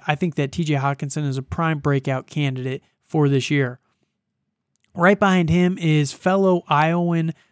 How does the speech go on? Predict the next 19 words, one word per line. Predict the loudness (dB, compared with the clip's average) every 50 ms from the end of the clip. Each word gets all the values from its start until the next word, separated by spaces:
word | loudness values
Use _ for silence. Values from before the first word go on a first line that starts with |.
| _ _
uh, | -4 -2 0 0
Noah | 0 2 2 4 4 4 4
Fant | 0 -2 -6 -4 -2 0 -2 -2 -4 -2
with | -2 -2 -2 -2 -4
Denver, | -4 -2 -2 -2 -2 0 0 -2 -2 -4 _ _ _ _ _
and | -2 0 2 2 2 2 0 -2 -4 _ _ _
Noah | -2 0 2 2 0 -2
Fant | -4 -4 -4 -2 -2 -4 -4 -6 _ _ _
was | -6 -4 -2 -2 0 0 0 0 -2 -2 -6 -12 _ _ _ _ _
not | -6 -2 0 0 0 0 -2 _ _
a | -4 -4
blocking | -2 -2 -2 -4 -4 -4 -6 -6 -6 -6 -6
tight | -8 -8 -8 -6 -6
end. | -4 -4 -4 -6 -6 -2
He | -2 0 2
was | 2 2 2 2
a | 0 -2 0
much | 0 0 -2 -2 -4 -4 -6
more | -4 -4 -4 -6